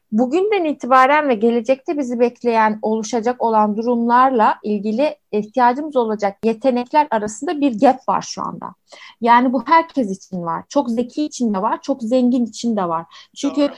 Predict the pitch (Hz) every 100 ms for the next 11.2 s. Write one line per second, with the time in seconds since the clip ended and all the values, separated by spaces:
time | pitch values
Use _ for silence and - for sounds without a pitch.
0 | - - 247 214 285 277 277 320 311 320
1 | 269 269 269 262 - 233 226 - 247 254
2 | 254 294 285 208 220 226 - - 392 -
3 | - 320 415 _ - - 247 262 311 302
4 | 269 254 294 339 240 226 240 254 277 294
5 | 262 190 185 185 - 202 - - - 302
6 | 415 302 311 - 339 339 320 262 285 302
7 | 320 285 294 294 - 285 262 285 254 262
8 | 269 269 - 262 254 - 233 226 247 254
9 | 208 208 - 214 254 - 311 294 262 240
10 | 247 - 254 - 262 262 247 233 262 -
11 | 254